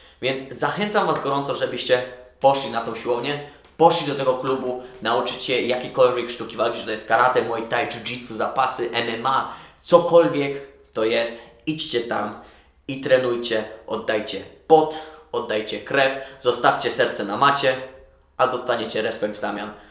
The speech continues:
bo to jest bezcenne. Okej, dziękuję bardzo za oglądanie, mam nadzieję, że ten filmik nie był dla was zbyt długi, nie był dla was zbyt nudny, troszeczkę się tutaj wygadałem,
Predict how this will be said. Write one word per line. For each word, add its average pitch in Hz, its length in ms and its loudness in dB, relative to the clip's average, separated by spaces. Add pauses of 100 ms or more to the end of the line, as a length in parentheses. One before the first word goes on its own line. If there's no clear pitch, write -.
(300)
bo 107 100 -6
to - 80 2
jest 110 120 2
bezcenne. - 560 -10 (500)
Okej, 107 220 -4
dziękuję 127 340 4
bardzo 127 260 -2
za 120 100 0
oglądanie, 147 400 0
mam 131 120 -2
nadzieję, 117 280 -4
że 117 60 -6
ten 117 100 -8
filmik 113 220 -12
nie 131 120 -2
był 127 100 -2
dla 123 140 4
was - 280 -8
zbyt 175 280 0
długi, 196 380 -2 (220)
nie 180 140 2
był 175 100 6
dla 165 100 10
was 156 220 4
zbyt 143 300 6
nudny, 135 340 0
troszeczkę 120 420 -6
się - 100 -6
tutaj - 220 -6
wygadałem, 143 480 4